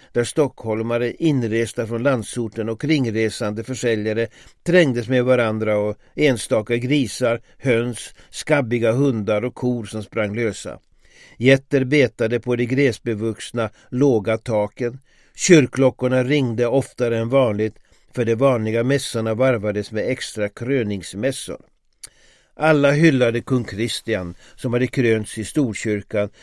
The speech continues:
med nytillverkade riksregalier och smorts till konung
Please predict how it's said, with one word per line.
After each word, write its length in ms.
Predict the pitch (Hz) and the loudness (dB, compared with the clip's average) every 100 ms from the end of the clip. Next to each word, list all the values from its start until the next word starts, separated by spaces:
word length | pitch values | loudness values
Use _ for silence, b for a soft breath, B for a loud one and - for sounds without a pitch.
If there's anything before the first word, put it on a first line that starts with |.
| b b | b b
med 380 | 110 117 113 120 | -2 2 0 2
nytillverkade 1000 | 147 131 123 113 107 110 101 113 104 113 | 2 2 0 0 0 -2 -2 -4 -2 -2
riksregalier 880 | 127 - 92 104 107 110 104 107 110 b | -2 -6 -6 -4 0 -2 -2 -4 -6 b
och 200 | - 147 | -6 -4
smorts 440 | 143 147 131 - | 2 2 2 0
till 160 | 127 113 | -6 -6
konung 600 | - 160 110 120 117 | 0 2 2 0 -2